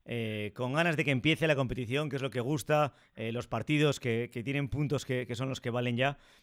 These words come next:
eh, empezar así, entiendo por un lado que, que es un chute de energía porque, pues bueno, siempre esperas, ¿no?, que empiece la temporada bien, pero creo que es difícil, eh, aventurarse a presagiar que va a empezar con, con un primer partido con un siete dos, pero obviamente,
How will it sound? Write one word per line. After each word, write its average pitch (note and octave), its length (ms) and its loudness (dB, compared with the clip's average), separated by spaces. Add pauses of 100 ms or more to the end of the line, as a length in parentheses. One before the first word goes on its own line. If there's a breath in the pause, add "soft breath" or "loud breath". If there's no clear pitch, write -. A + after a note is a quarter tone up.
(100 soft breath)
eh, A2 280 -6
empezar C3+ 480 2
así, E3+ 380 0 (400 soft breath)
entiendo D3+ 320 -2
por E3+ 140 2
un E3 60 2
lado E3+ 320 6 (100)
que, - 260 -14
que C#3 140 -2
es C#3 100 -2
un E3 140 -4
chute D#3 280 0
de D3 60 4
energía C3 400 0
porque, B2 400 -2 (140)
pues G2 140 -14
bueno, E2+ 300 -6
siempre A2 520 0
esperas, B2 460 0
¿no?, B2+ 100 -2
que B2 60 -6
empiece A#2 280 -2
la A#2 80 -2
temporada A#2+ 380 -2
bien, B2+ 220 2 (580 soft breath)
pero C3 180 0
creo D#3+ 180 4
que E3 80 4
es D#3 80 4
difícil, D#3 520 4 (260 soft breath)
eh, B2+ 180 -2
aventurarse C#3 680 2
a - 20 -2
presagiar C#3+ 400 0
que B2+ 140 -2
va C3 180 4
a C3 40 4
empezar C#3 360 0
con, B2 220 -2 (140)
con B2 160 -2
un B2+ 60 -2
primer C3+ 180 0
partido B2+ 260 0
con C3+ 120 0
un C3+ 120 -2
siete C#3 320 2
dos, D3 260 2 (480 soft breath)
pero A#2+ 160 0
obviamente, B2+ 540 2